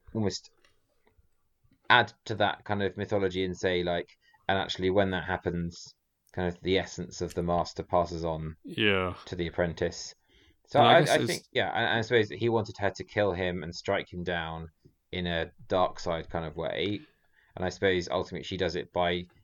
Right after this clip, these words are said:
Speaker 1: deflecting it in a light
Speaker 2: Yes.
Speaker 1: side kind of way.
Speaker 2: She
Speaker 1: So that
Speaker 2: kills him out of hope rather than hate or something.
Speaker 1: Yeah,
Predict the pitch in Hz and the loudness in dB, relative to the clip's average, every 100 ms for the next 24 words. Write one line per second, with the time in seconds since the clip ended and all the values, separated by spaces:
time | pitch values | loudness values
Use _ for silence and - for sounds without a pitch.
0 | _ - - 101 - - 95 107 - - | _ -12 -4 -2 -2 -4 -4 -4 -6 -8
1 | 92 90 92 92 87 95 95 90 101 104 | -6 -2 0 2 2 0 0 -2 -4 2
2 | 117 131 139 98 92 - - 131 117 - | 4 4 2 0 0 -2 2 2 2 0
3 | 107 104 - 98 - - - 123 - - | 2 2 0 -4 -4 -8 -2 -2 -2 0
4 | 107 104 95 - 95 - 85 90 90 85 | 0 0 -4 -2 -2 -2 -8 -6 -6 -2
5 | 214 127 92 90 | 8 8 8 2